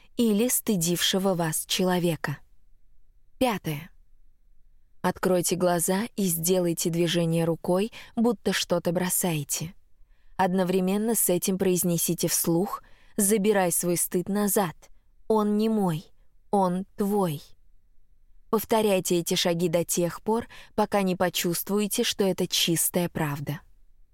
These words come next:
Способ номер одиннадцать. Признать свою тёмную сторону или теневую личность. Чтобы избавиться от привычки быть хорошей и идеальной,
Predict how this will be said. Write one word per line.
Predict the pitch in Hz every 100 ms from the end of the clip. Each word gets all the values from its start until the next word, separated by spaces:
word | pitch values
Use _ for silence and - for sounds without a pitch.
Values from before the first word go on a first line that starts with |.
| - - - - - _ - - - - - - - - - -
Способ | - 190 180 - 180
номер | 185 175 180
одиннадцать. | 185 190 208 160 - 160 - - - - - - - _
Признать | 247 247 240 233 185 -
свою | 175 170 165
тёмную | 175 165 165 165
сторону | - 175 170 190 233 254 _ -
или | 190 175 202
теневую | - 202 175 160 160 160
личность. | 160 - - 151 - - - - - - - - - - - - -
Чтобы | - - 262 240
избавиться | 208 214 208 185 - 196
от | -
привычки | 202 185 180 - 196
быть | 175 170
хорошей | - 190 185 170 - 160 -
и | 185 170 165
идеальной, | 175 165 160 170 208